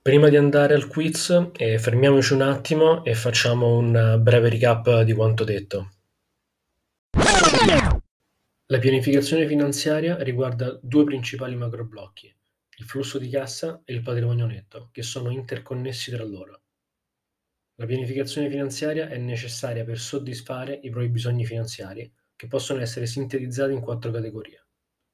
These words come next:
quelli fisiologici, di sicurezza, di stima e l'autorealizzazione estrema,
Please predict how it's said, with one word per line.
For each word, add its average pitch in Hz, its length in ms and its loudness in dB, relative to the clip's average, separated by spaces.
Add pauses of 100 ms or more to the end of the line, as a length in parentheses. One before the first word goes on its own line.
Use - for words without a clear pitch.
(340)
quelli 117 240 -2
fisiologici, 117 800 -6 (280)
di 117 180 -8
sicurezza, 120 720 -6 (360)
di 117 180 -6
stima 147 720 -4 (320)
e 139 140 -8
l'autorealizzazione 131 960 -6
estrema, 110 580 -16